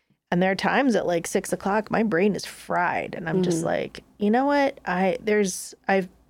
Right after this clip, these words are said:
Speaker 1: I'm at the point of diminishing returns. I need rest." And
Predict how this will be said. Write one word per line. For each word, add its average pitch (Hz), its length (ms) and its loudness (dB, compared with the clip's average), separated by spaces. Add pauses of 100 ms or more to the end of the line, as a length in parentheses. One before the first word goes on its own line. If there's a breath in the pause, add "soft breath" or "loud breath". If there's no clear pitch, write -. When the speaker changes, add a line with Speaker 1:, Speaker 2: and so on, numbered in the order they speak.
(140)
Speaker 1:
I'm 208 140 4
at 220 120 0
the 208 60 0
point 214 320 2
of 196 100 2
diminishing 185 520 2
returns. 160 420 -2
I 165 160 0
need 160 220 0
rest." - 420 -4 (220)
And 160 420 -10